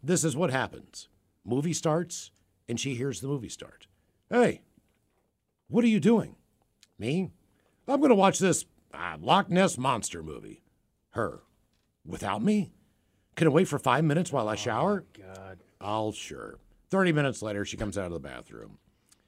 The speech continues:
Speaker 1: "All right, I'm gonna start the movie." "Hold on. I need to get some snacks. Just a minute." Ten minutes later, finally sits down with a drink and popcorn. I start the movie.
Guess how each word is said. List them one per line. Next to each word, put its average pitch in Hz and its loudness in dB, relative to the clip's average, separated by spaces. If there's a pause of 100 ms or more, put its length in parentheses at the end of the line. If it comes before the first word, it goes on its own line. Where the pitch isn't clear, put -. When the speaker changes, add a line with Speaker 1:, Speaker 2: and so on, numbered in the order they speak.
(480)
Speaker 1:
"All 151 4
right, 170 8
I'm 170 6
gonna 160 6
start 175 4
the 156 0
movie." 127 2 (180)
"Hold 233 6
on. 208 4 (560)
I - 4
need 214 6
to 196 -2
get 185 2
some 131 -4
snacks. - -2 (300)
Just 160 4
a 208 6
minute." 190 2 (460)
Ten 302 10
minutes 247 6
later, 123 0
finally 247 8
sits 214 4
down 208 4
with 185 0
a 160 -2
drink 170 2
and 131 -2
popcorn. 98 -2
I 214 4
start 208 2
the 165 -2
movie. 208 6